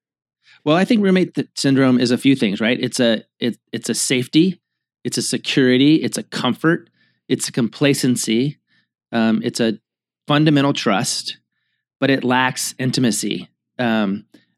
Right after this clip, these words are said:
and I think that's the difference between, like, me and my college roommate. We're still friends to this day, and, um, we have all of those things, but we don't, um, you know, we, we don't have intimacy. We don't have real depth. Um,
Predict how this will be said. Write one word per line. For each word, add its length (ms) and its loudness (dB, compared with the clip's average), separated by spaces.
and 180 0
I 100 2
think 180 0
that's 200 0
the 100 -6
difference 340 -2
between, 460 -2
like, 360 -6
me 320 2
and 120 2
my 160 2
college 360 0
roommate. 300 -2
We're 120 -2
still 260 -2
friends 380 -2
to 100 -2
this 180 -4
day, 300 -4
and, 280 -2
um, 480 -2
we 140 2
have 140 2
all 160 4
of 100 2
those 180 0
things, 240 -4
but 120 -8
we 120 0
don't, 420 0
um, 480 -4
you 100 0
know, 140 2
we, 240 -2
we 80 -2
don't 160 0
have 340 0
intimacy. 380 -2
We 80 -2
don't 100 0
have 180 0
real 500 2
depth. 600 -4
Um, 540 -4